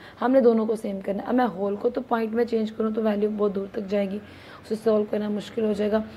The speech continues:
क्योंकि ratios को simply value में change करके किया जाता है, होल में solve करना ज़रा मुश्किल होता है। तो हम क्या करेंगे, मैं whole value को simple में लेके आऊँगी, तो simply solve करूँगी। तो उसके लिए क्या करते हैं, अगर यहाँ पे point है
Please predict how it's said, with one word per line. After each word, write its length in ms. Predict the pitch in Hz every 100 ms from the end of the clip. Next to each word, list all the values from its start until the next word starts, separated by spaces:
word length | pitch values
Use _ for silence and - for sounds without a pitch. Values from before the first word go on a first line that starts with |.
| -
क्योंकि 180 | 214 247 247 - -
ratios 300 | 220 220 247
को 160 | 247 247 - - -
simply 340 | 254 240 240
value 280 | 226 202 202
में 80 | 214
change 240 | 220 202
करके 280 | 220 214 220
किया 220 | 208 202
जाता 140 | 214 208
है, 80 | 180
होल 160 | 202
में 100 | 220
solve 240 | 208 214 202
करना 220 | 208 208
ज़रा 140 | 214
मुश्किल 340 | 214 196 - 202
होता 200 | 196 196
है। 80 | - - - -
तो 60 | 220
हम 80 | 214
क्या 120 | 262
करेंगे, 320 | 247 233 240
मैं 100 | 247
whole 220 | 202 220
value 260 | 220 220 220
को 80 | 233
simple 280 | 220 202 196
में 120 | 196
लेके 280 | 196 196 196
आऊँगी, 220 | 196 220
तो 100 | 214
simply 300 | 208 202 202
solve 240 | 196 196 196
करूँगी। 260 | 196 185 185 - - - -
तो 60 | 233
उसके 180 | 226 254
लिए 120 | 254
क्या 220 | 240 226
करते 180 | 214 220
हैं, 160 | 226 254 - - - - - - - - - -
अगर 240 | 226 254 262
यहाँ 260 | 233 233
पे 100 | 254 247
point 380 | 220 208 214 214
है 140 | 190